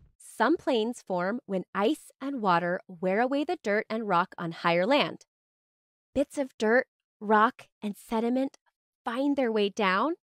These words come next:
and when these layers build up, plains are formed. Others are the product of volcanic activity. Lava plains form when lava pushes up from below the ground and flows across the land.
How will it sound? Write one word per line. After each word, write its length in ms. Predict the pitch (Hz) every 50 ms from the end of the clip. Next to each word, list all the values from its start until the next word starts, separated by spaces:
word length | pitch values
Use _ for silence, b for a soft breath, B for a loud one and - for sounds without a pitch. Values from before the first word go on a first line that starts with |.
| -
and 180 | 202 202 202 208
when 160 | 240 269 277
these 220 | 254 262 220 - -
layers 400 | 202 190 196 208 214 196 - _ -
build 340 | - 247 254 262 269 254 - -
up, 260 | 170 180 175 - _ - _ _ _ _ _ _ _ _ _ -
plains 420 | - - 233 233 262 285 302 - - -
are 80 | 190
formed. 560 | 170 - - 269 294 254 180 156 - - - _ _ _ _ _ _ _ _ _ _ _ _ _ _ _ _ _ _ _ _ _ _ _ -
Others 460 | 175 175 165 196 214 262 349 - - - -
are 80 | 202
the 100 | 202 202
product 480 | - - 202 185 180 190 208 247 - - -
of 160 | 208 202 180
volcanic 680 | - 190 185 175 - - - - 302 359 381 381 - -
activity. 680 | 165 147 - - - - 160 151 165 - - - - _ _ _ _ _ _ _ _ _ _ _ _ _ -
Lava 440 | 190 180 180 185 180 247 - 427
plains 380 | 415 - - 190 180 175 - -
form 400 | - - 170 165 160 170 202 220 -
when 300 | 214 214 208 208 196 185
lava 360 | 196 202 208 247 277 370 381
pushes 360 | - - 240 - - 214 - -
up 220 | 214 190 185 208 _ _ _ _ _ _
from 160 | - 220 214 185
below 520 | 202 196 190 196 185 202 202 220 247 285
the 120 | 277 392
ground 560 | - - 262 240 208 196 202 220 240 277 - - _ -
and 200 | 233 233 220 208
flows 640 | - - - 254 262 269 262 262 262 262 269 262 240 -
across 760 | 233 233 - - - - - 254 254 240 226 226 233 233 - - -
the 100 | 226 214
land. 480 | 208 208 196 180 165 - - - -